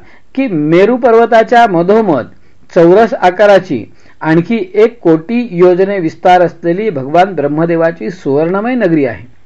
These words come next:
तिच्या खालच्या बाजूला पूर्वादी आठ दिशा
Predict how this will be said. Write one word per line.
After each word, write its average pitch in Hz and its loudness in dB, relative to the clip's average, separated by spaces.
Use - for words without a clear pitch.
तिच्या 190 2
खालच्या 165 2
बाजूला 214 4
पूर्वादी 190 2
आठ 190 4
दिशा 170 2